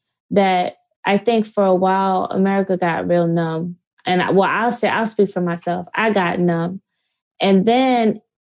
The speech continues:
it wasn't until Ahmaud Arbery where it was just like, I felt the gut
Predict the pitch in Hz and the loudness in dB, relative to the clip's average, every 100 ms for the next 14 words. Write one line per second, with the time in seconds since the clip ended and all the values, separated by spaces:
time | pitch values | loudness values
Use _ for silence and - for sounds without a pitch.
0 | _ _ _ _ _ 208 208 233 220 220 | _ _ _ _ _ 2 4 4 4 2
1 | 202 - 208 196 190 185 185 - _ - | 0 0 2 2 2 2 0 -4 _ -8
2 | 185 185 190 196 - 180 196 202 175 170 | -2 0 0 -2 -2 -2 -2 0 0 0
3 | 92 202 196 _ _ _ _ _ _ - | -2 -8 -16 _ _ _ _ _ _ 0
4 | 196 202 196 196 190 185 185 180 156 - | 2 4 4 2 2 0 0 0 2 0
5 | - _ _ _ - 190 180 196 180 - | -6 _ _ _ -6 -4 -2 -2 -2 -2
6 | - 170 - 185 165 | -2 -2 2 2 2